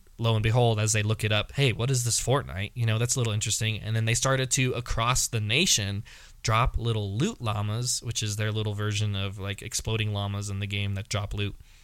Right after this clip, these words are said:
um, just around places. And that was in preparation for whatever that big event that was coming up. They were just capitalizing. Like, their concept of marketing and how they used marketing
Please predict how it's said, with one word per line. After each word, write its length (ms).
um, 480
just 220
around 380
places. 560
And 140
that 140
was 280
in 280
preparation 640
for 140
whatever 320
that 200
big 160
event 240
that 80
was 120
coming 280
up. 180
They 120
were 140
just 340
capitalizing. 720
Like, 200
their 360
concept 640
of 140
marketing 540
and 160
how 220
they 100
used 640
marketing 600